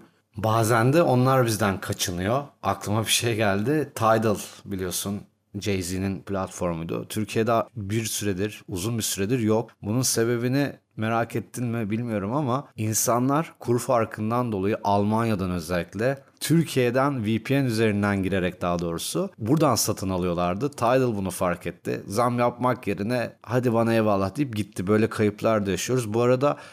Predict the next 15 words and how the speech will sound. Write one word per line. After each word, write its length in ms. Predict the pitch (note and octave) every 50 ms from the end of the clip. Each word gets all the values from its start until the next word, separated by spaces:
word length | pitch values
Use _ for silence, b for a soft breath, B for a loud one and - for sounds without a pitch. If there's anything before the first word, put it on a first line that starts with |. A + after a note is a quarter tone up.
| B _ -
dijital 420 | G#2+ A#2 A#2+ B2 B2 D3+ C#3+ D3 C#3+
servisler, 720 | C#3 - D3 B2 A2+ A2 G#2 - - - G#2+ G2+ G2 D#2
işte 380 | E2 G#2 - - - B2 A2 -
az 200 | - A2+ G#2 G#2+
önce 180 | A2 G#2+ G#2+
senin 340 | G2+ - - G#2 G#2+ G#2+ G#2+
bahsettiğin 600 | G#2+ G#2 G2+ - - A2 G2+ - - G#2+ G2+ G2+
G 220 | F#2 G2+ G#2+ G#2+ G#2+
S 160 | - B2+ A#2
M 100 | G#2+ -
ödemeleri 640 | - G#2+ F#2+ G#2+ G#2 G#2+ G#2 G2+ G2 G2 G2 F2+ -
vesaire 520 | - G#2 G#2 - - A#2+ A2+ G#2+ G2+ G2 G2
bu 60 | G#2
konulara 500 | - - B2 A#2 A2+ A2+ A2 G#2 G2 G2
değinmişken 680 | A#2+ B2 A#2+ B2 A#2+ G#2+ - - - C#3+ C3 D3+ E3